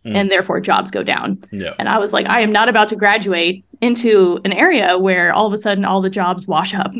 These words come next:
Speaker 2: <laughs> and disappear because they changed how health insurance works."
Speaker 1: Yeah. We saw similar, or not quite the same, but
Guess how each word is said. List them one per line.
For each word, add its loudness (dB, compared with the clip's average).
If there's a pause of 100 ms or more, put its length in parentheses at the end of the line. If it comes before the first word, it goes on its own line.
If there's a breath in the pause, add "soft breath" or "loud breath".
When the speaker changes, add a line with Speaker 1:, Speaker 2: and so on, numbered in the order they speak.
(120)
Speaker 2:
<laughs> -20
and 8
disappear 2 (400 loud breath)
because -2
they 2
changed -2
how 2
health 2
insurance -6
works." -10 (640)
Speaker 1:
Yeah. -8 (340)
We -8
saw -4
similar, -4
or -12 (120)
not -14
quite -14
the -20
same, -18
but -14